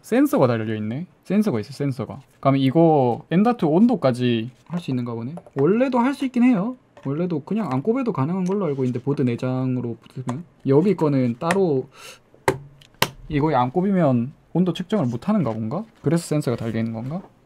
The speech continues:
모르겠네요. 여튼 달아보면 알겠죠? 램 슬롯이 두 개밖에 없는 대신에 굉장히 강화가 많이 돼 있어요. 중간에 쇠로 강화도 한번 하나 돼 있고. 오른쪽부터 끼우죠. 어휴,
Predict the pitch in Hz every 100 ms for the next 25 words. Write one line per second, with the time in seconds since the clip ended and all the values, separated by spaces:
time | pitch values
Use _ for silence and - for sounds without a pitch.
0 | _ - 180 226 120 107 110 - _ _
1 | 131 127 139 139 190 226 233 117 123 -
2 | 196 - _ - - - 139 185 220 185
3 | 170 143 180 220 220 131 127 156 151 131
4 | 143 135 127 127 135 139 156 151 139 123
5 | 131 _ _ _ - _ - - 139 185
6 | 185 131 143 147 127 131 - 139 156 135
7 | 208 208 208 180 147 127 - - 135 160
8 | 151 131 135 - 147 127 123 - - _
9 | - 180 175 139 - - 123 120 185 -
10 | - _ _ - - - - - - -
11 | _ - - - - - - - - -
12 | 196